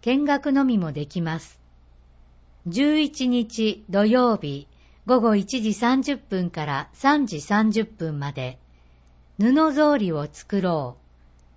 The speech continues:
古い布を使って草履を作ります。和ハサミ、綿の布をお持ちください。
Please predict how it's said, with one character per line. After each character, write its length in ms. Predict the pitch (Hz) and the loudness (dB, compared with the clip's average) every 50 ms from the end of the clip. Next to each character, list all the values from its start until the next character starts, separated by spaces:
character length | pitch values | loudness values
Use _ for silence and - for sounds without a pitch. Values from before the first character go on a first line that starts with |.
| _ _ _ _ - | _ _ _ _ -12
古 320 | - - 247 277 302 330 | -6 -2 0 2 2 4
い 100 | 311 277 | 4 2
布 360 | 214 180 180 190 214 220 220 214 | 2 2 2 2 2 2 2 2
を 100 | 214 214 | 0 0
使 280 | - - - - 196 | -4 -6 -2 0 0
っ 60 | 196 | 0
て 380 | 196 - - - 180 180 175 - - | -2 -4 -6 -4 -2 -2 -4 -6 -6
草 200 | 160 202 240 269 | -2 2 2 2
履 220 | 294 285 285 262 262 | 4 2 2 0 0
を 120 | 262 247 | -2 -4
作 220 | - - - 233 | -6 -6 -2 0
り 140 | 214 220 208 | 2 2 2
ま 200 | 190 180 175 185 | 0 0 -2 -4
す。 200 | - - - - - - _ _ _ _ _ - _ _ _ _ _ _ _ _ - | -6 -10 -20 -20 -20 -20 _ _ _ _ _ -20 _ _ _ _ _ _ _ _ -2
和 120 | 202 208 | 0 0
ハ 160 | 190 220 285 294 | 0 0 -2 -2
サ 240 | 285 - 202 185 | 0 0 0 0
ミ、 240 | 165 156 143 135 139 - - _ _ _ _ - _ _ _ - | 0 -4 -8 -10 -14 -18 -20 _ _ _ _ -20 _ _ _ 0
綿 300 | 214 269 302 302 277 226 | 2 2 4 2 2 0
の 140 | 202 175 | 0 0
布 360 | 160 165 165 175 208 226 226 226 | -2 -2 0 2 2 2 2 2
を 100 | 214 170 | 2 2
お 60 | 156 | 2
持 140 | 175 208 214 | 2 0 0
ち 140 | 214 - - | -2 -6 -14
く 140 | - - 185 | -10 -6 -4
だ 140 | 190 190 | -4 -4
さ 240 | 185 - 190 170 165 | -4 -4 -6 -6 -6
い。 160 | 143 123 - | -6 -8 -12